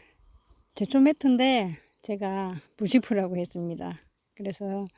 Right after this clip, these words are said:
제초 매트를 처음부터 안 까는 이유는, 음, 제가 여기가 거의 마사, 어, 그런, 어,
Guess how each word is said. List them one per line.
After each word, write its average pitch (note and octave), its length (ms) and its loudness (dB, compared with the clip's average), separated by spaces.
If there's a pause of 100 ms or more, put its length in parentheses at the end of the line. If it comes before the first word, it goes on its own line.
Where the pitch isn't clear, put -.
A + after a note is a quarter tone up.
(360)
제초 - 280 -4
매트를 C4+ 360 2
처음부터 C4 580 2
안 F#3 180 -4
까는 A3+ 280 0
이유는, B3 680 0 (360)
음, F#3+ 440 -6 (640)
제가 A3 220 0
여기가 G3+ 640 -2 (720)
거의 A3 320 2
마사, F#3 720 -4 (400)
어, D#3 420 -6
그런, F#3 340 -6 (1300)
어, G3 300 -10